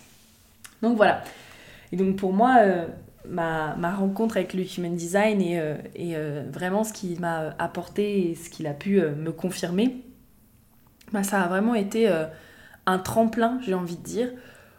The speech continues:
pour justement pouvoir, euh, être la femme que j'ai envie d'être, et, euh, bah, toujours dans cette notion aussi de devenir la femme que j'ai envie d'être,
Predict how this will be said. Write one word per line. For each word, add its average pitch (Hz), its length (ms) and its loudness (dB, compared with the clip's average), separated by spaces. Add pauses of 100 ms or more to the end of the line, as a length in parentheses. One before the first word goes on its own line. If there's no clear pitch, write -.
pour 214 160 -2
justement 196 460 0
pouvoir, 196 460 -2
euh, 156 180 -2 (280)
être 202 260 -2
la 185 100 2
femme 196 300 2
que 170 400 0 (120)
j'ai 170 200 0
envie 165 260 -4
d'être, 220 360 -2 (640)
et, 156 180 -4
euh, 135 140 -8
bah, - 140 -6
toujours 190 380 -4
dans 170 100 -2
cette 175 220 -6
notion 160 260 -8
aussi 165 180 -8
de 151 100 -4
devenir 156 520 -4
la 151 100 -6
femme 160 220 -6
que 151 160 -8
j'ai 147 100 -8
envie 143 220 -8
d'être, 180 260 -4